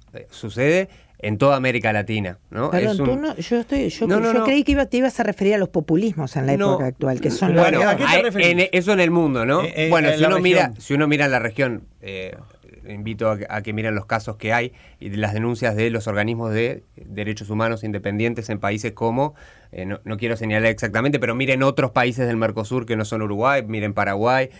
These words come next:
Speaker 1: miren las denuncias que hay en México, las denuncias que hay en Centroamérica en general. O sea, realmente
Speaker 3: Pero lo que pasa es que esas son denuncias,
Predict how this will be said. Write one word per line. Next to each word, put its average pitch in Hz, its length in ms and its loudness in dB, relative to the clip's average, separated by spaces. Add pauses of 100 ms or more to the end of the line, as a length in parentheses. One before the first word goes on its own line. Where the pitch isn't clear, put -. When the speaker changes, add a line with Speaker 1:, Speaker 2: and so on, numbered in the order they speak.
(160)
Speaker 1:
miren 117 280 0
las 110 100 -2
denuncias 110 380 -4
que 110 80 -4
hay 104 80 2
en 101 100 -2
México, 120 540 -2
las 101 100 -4
denuncias 107 360 -6
que 113 80 -4
hay 113 100 2
en 107 80 -4
Centroamérica 104 640 -4
en 98 80 -8
general. 113 380 -2 (280)
O - 100 -8
sea, 123 200 0
realmente 156 640 2 (160)
Speaker 3:
Pero 147 220 0
lo 143 140 -2
que 151 80 0
pasa 202 220 -2
es 175 60 -4
que 180 80 -4
esas 196 180 -6
son 170 220 -4
denuncias, 151 800 -4